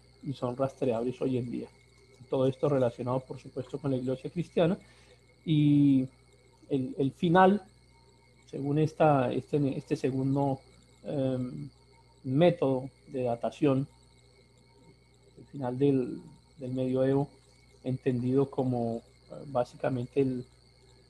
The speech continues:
el momento en el que surge el Renacimiento. Pero si hablamos específicamente de cómo inicia la Edad Media, pues recuerden ustedes que en algún momento se decía que todos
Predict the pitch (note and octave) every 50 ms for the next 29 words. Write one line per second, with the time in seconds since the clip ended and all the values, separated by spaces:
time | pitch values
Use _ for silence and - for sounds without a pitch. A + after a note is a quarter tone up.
0 | _ _ - - - C3+ B2+ B2+ C3+ C3+ - D#3 D3+ D3+ - C#3+ C3 - F3+ D#3+
1 | C3+ C3 B2+ B2+ B2 A#2+ B2 A#2 - - B2+ A#2+ A#2+ A#2+ - _ - _ - _
2 | _ _ _ _ _ _ _ _ _ _ _ _ _ _ - _ _ _ _ _
3 | _ _ _ _ _ _ _ _ _ _ _ _ _ _ _ _ _ _ _ _
4 | _ _ _ _ _ - F3 F#3+ F#3 E3+ F#3+ F#3 G3+ A#3+ C4 B3 A#3 - F#3 E3+
5 | E3 F#3 A3 G#3 A#3+ G3+ F#3 F3 E3+ - G#3 G3+ F3+ - - - E3 D#3+ F3 F#3+
6 | F#3+ G#3 C#4 C#4 - - _ _ _ _ - _ _ _ _ - D3 D#3 F#3+ A#3
7 | A#3 - - - D3+ D3 D3+ A3 - - - - _ _ _ _ _ _ _ _
8 | _ _ _ _ _ _ _ _ _ _ _ _ _ _ - D3 C3+ C#3 D3 D#3
9 | E3 F3 F3+ F3 F3 F#3+ G3 G#3 - - - - - - _ _ - - E3+ -
10 | - - D#3+ D#3+ D#3 F#3 F3+ F#3+ G#3+ A#3 B3 F#3 - - G3 G#3 A3+ A3 - G#3+
11 | F3 D#3+ D3+ D#3+ F#3 G#3 G#3+ G#3+ G3+ - G#3+ G3 - E3 D3 B2+ - - E3+ F3
12 | F#3 G3 A3+ - - - - _ - _ _ _ _ - C#3+ - - F3 E3+ F3+
13 | G3 G3+ G#3 - - -